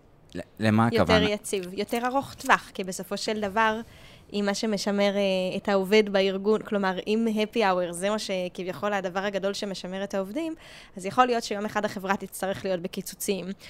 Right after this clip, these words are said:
Speaker 2: או טיפה יותר להתייעל, וכבר לא יהיה סושי ב-happy hour, יהיה רק, אה, בירות ובוטנים. אז מה, זה יהיה הרגע שבו, אה, את העובדים שלך יעזבו? כלומר, אה, אתה לא רוצה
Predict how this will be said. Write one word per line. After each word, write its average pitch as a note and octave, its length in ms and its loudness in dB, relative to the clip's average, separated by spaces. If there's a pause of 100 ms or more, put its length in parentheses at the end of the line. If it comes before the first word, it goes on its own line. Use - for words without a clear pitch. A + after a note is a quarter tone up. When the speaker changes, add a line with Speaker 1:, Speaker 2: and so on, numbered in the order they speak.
(160)
Speaker 2:
או G3 120 4
טיפה G#3 220 2
יותר G3+ 240 2
להתייעל, F3+ 560 -2
וכבר G3+ 320 0
לא E4+ 160 4
יהיה F4 100 6
סושי F#3+ 420 0
ב-happy F3+ 340 -6
hour, C#4 320 -4
יהיה E4+ 140 -4 (160)
רק, D#4+ 200 -2
אה, D#4 100 2
בירות C4+ 340 -2
ובוטנים. G#3 600 0 (480)
אז F#3 160 -4
מה, G#3 160 8
זה F#3 140 2
יהיה G#3 200 4
הרגע G#3 240 2
שבו, G#3 320 2
אה, A3 140 4
את G3 100 -4
העובדים G3 360 2
שלך G#3+ 140 -4
יעזבו? G3+ 600 2
כלומר, F#3+ 360 0
אה, G3+ 240 2
אתה G3 140 -2
לא A3+ 120 10
רוצה D4 440 2